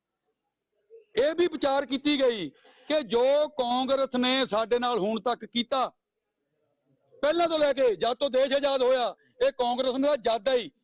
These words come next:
ਸਾਨੂੰ ਜਰਾਏ ਪਿਛੋਂ ਕੀ ਕੀ ਕਰਦੇ ਰਹੇ। ਮੈਂ ਬਹੁਤਾ ਨਾ ਡਿਟੇਲ 'ਚ ਜਾਵਾਂ ਕਿ ਕਾਂਗਰਸ ਨੂੰ ਤਾਂ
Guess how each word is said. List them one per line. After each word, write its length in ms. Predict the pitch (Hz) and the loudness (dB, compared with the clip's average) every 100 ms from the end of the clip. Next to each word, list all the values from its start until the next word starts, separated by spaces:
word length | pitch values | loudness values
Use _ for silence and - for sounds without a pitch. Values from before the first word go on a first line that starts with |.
| _ - | _ -6
ਸਾਨੂੰ 260 | 214 247 226 | -4 -2 0
ਜਰਾਏ 300 | 247 262 254 | 0 -2 -2
ਪਿਛੋਂ 400 | 262 254 269 269 | 0 0 0 0
ਕੀ 220 | 302 320 | 0 0
ਕੀ 120 | 320 | 0
ਕਰਦੇ 260 | 285 277 285 | 0 0 0
ਰਹੇ। 120 | 294 | 0
ਮੈਂ 160 | 285 | -2
ਬਹੁਤਾ 300 | 254 269 285 | 0 -2 -2
ਨਾ 160 | 247 233 | -2 -4
ਡਿਟੇਲ 320 | 240 233 226 | -4 0 0
'ਚ 100 | 233 | 0
ਜਾਵਾਂ 340 | 240 233 254 311 _ _ _ _ _ - | -2 -2 -2 -4 _ _ _ _ _ -2
ਕਿ 140 | 285 302 | -2 -2
ਕਾਂਗਰਸ 580 | 262 254 269 285 285 285 | -2 0 0 0 0 0
ਨੂੰ 360 | 269 262 277 277 | 0 0 0 0
ਤਾਂ 600 | 277 277 285 285 294 | 0 0 0 0 -2